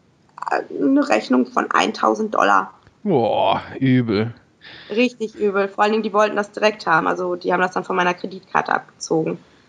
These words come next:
Speaker 2: Boah, da war erstmal wieder die Laune weg, wa?
Speaker 1: Äh, ja, da war wieder so ein Punkt, wo ich Rotz und Wasser geheult habe. <laughs> Das,
Speaker 2: Ja.
Speaker 1: das zweite Mal innerhalb von vier Tagen.
Speaker 2: Oh Gott, ja.
Speaker 1: Ja, also es ist schon heftig. Also da,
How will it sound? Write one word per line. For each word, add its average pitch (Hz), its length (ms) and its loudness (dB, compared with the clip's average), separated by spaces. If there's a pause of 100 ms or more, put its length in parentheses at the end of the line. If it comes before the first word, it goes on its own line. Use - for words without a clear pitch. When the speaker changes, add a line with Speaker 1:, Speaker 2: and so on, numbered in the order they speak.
(160)
Speaker 2:
Boah, 117 480 0 (440)
da 127 120 0
war 135 140 2
erstmal 147 320 0
wieder 143 160 2
die 135 80 0
Laune 135 340 0
weg, 117 180 0
wa? 120 160 -2 (380)
Speaker 1:
Äh, 151 80 -2 (560)
ja, 359 300 2
da 240 340 0
war 240 240 2
wieder 262 180 2
so 254 80 0
ein 233 160 2
Punkt, 247 220 -4
wo 220 60 0
ich 208 140 -4
Rotz 208 180 0
und 190 80 -6
Wasser 196 240 -2
geheult 262 360 2
habe. 294 240 4 (280)
<laughs> 277 120 -6 (960)
Das, 240 160 2
Speaker 2:
Ja. 131 80 -4
Speaker 1:
das 226 180 0
zweite 220 300 0
Mal 233 180 2
innerhalb 233 320 0
von 240 160 -4
vier 233 240 -4
Tagen. 170 380 2 (280)
Speaker 2:
Oh 127 160 4
Gott, 123 400 0
ja. 131 280 2 (1300)
Speaker 1:
Ja, 220 160 2
also 226 240 2
es 240 80 -8
ist - 60 -2
schon 277 180 4
heftig. 208 380 -2
Also 202 120 -2
da, - 220 0